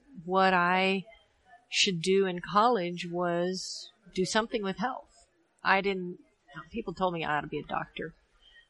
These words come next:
but I said, "No, I don't wanna do that."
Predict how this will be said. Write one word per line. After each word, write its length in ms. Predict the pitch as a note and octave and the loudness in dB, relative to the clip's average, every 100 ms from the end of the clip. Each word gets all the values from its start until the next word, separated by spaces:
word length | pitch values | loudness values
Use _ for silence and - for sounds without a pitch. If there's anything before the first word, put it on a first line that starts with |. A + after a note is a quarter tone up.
| - E3+ - - | -12 -12 -6 0
but 440 | E3 D#3 D3+ - - - _ _ _ G3+ | 2 4 2 -2 -10 -20 _ _ _ 0
I 420 | - - - - - | 4 6 4 -2 -8
said, 280 | - - - | -8 -8 -4
"No, 120 | G#3 | 0
I 360 | G#3 G3 F#3+ F#3 | 4 4 4 4
don't 160 | E3 | 2
wanna 220 | E3 E3 | 0 -2
do 180 | D#3+ D#3+ | -2 -2
that." 500 | D#3+ D#3+ D#3+ F#3+ - | 0 2 4 2 0